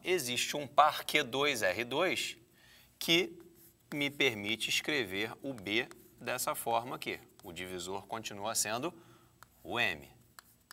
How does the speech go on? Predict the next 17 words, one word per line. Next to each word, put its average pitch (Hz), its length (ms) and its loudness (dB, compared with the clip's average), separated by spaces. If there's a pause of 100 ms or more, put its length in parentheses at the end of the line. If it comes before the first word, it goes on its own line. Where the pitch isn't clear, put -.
(2000)
Bom, - 200 -8
então, 135 280 6
a 247 40 6
partir - 360 6
de 110 80 0
agora, 110 480 4
a 107 120 -2
gente 123 220 -6
vai 127 160 0 (260)
provar 123 540 4 (180)
primeiro 98 600 -2
a 123 160 2
ida, 104 440 -2 (380)
depois 95 400 -4
a 110 60 -2
volta. - 400 -8 (1080)
Então, - 220 -10